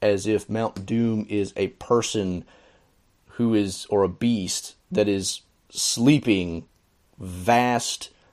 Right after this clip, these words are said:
powerful, and threatening, which at any moment could awake and wreak havoc or, you know, and literally just erupt. But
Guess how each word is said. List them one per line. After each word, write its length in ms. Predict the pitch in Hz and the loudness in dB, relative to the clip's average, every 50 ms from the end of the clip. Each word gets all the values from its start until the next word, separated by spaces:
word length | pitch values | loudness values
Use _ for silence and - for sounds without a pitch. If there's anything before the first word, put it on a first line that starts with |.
| _ _ _ _ | _ _ _ _
powerful, 800 | - - - 110 120 120 120 120 117 110 - 120 113 107 107 - - | -6 -2 2 4 6 8 8 6 6 4 2 2 4 4 4 2 -2
and 180 | 95 90 - | -6 -8 -10
threatening, 680 | - - 123 123 - - - 104 101 98 92 92 92 87 - - _ _ _ _ _ _ _ _ _ _ _ _ _ | -2 2 4 4 4 2 -2 -4 -4 -4 -4 -6 -8 -10 -12 -18 _ _ _ _ _ _ _ _ _ _ _ _ _
which 440 | 120 110 117 120 131 127 - - - | -10 -6 0 2 2 2 2 0 -2
at 160 | 113 - - | -2 -2 2
any 220 | - 156 151 147 135 | 2 4 6 6 6
moment 480 | 127 131 135 139 135 120 107 - - | 6 8 8 8 8 6 4 0 -2
could 160 | - - 113 110 | -2 0 2 2
awake 580 | 98 101 107 120 123 120 107 98 - - - - | 2 4 8 8 8 8 8 4 0 -6 -8 -6
and 280 | 104 101 95 95 101 | -6 -4 -4 -4 -2
wreak 280 | 113 117 110 95 - - _ _ _ - | -2 -2 -2 -4 -6 -14 _ _ _ -10
havoc 500 | 98 107 107 117 104 104 95 87 - - - | -4 0 0 2 2 2 0 0 -4 -6 -4
or, 300 | - 101 98 90 78 - | 0 0 0 0 -2 -4
you 120 | - 104 92 | -6 -6 -4
know, 140 | 85 85 87 | -4 -4 -4
and 220 | 85 87 87 85 - _ _ _ - - - - | -6 -6 -8 -10 -14 _ _ _ -20 -20 -20 -12
literally 680 | - - 104 110 113 104 104 92 90 87 85 85 87 90 | -8 -2 0 0 0 2 0 0 0 -2 -2 -4 -4 -4
just 260 | 90 90 87 - - _ _ _ _ _ _ _ | -4 -6 -6 -8 -10 _ _ _ _ _ _ _
erupt. 560 | - 98 92 98 110 101 - - - - - - _ _ _ _ _ _ | -2 0 2 4 2 2 2 -2 -8 -18 -20 -20 _ _ _ _ _ _
But 320 | 113 98 107 104 92 - | -6 0 0 0 0 0